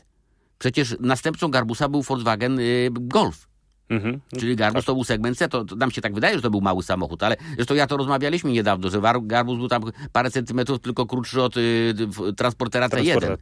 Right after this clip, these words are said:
Speaker 2: tak.
Speaker 1: prawda? To był wbrew pozorom nie taki mały samochód. Natomiast pięćsetka, no to, to było maleństwo, metr trzydzieści dwa szerokości, metr trzydzieści pięć wysokości i dwa dziewięćdziesiąt siedem długości.
Speaker 2: Chce
Speaker 1: No
Speaker 2: mi
Speaker 1: to
Speaker 2: pan powiedzieć,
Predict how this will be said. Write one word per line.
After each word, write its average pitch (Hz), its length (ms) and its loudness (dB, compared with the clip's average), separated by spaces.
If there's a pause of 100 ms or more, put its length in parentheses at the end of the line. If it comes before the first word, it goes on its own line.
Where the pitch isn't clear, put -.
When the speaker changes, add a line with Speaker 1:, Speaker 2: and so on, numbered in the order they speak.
(120)
Speaker 2:
tak. - 120 -18
Speaker 1:
prawda? 90 300 -2
To 117 120 -2
był 117 140 0
wbrew 123 200 0
pozorom 127 320 -2
nie 127 80 0
taki 123 220 -4
mały 117 220 0
samochód. 190 460 -4 (360)
Natomiast 117 420 2
pięćsetka, 120 460 -2
no 135 100 0
to, 120 40 -12
to 143 100 0
było 156 160 0
maleństwo, 165 400 0
metr 104 200 -2
trzydzieści 107 360 -4
dwa 101 140 0
szerokości, 113 600 -2 (360)
metr 107 240 0
trzydzieści 101 360 -2
pięć 104 200 0
wysokości 104 640 -4
i 101 60 -2
dwa 104 180 0
dziewięćdziesiąt 101 440 -2
siedem 101 260 0
długości. 90 440 -4
Speaker 2:
Chce 117 80 2
Speaker 1:
No 131 40 4
Speaker 2:
mi 143 60 4
Speaker 1:
to - 60 -2
Speaker 2:
pan 120 160 0
powiedzieć, 104 640 -4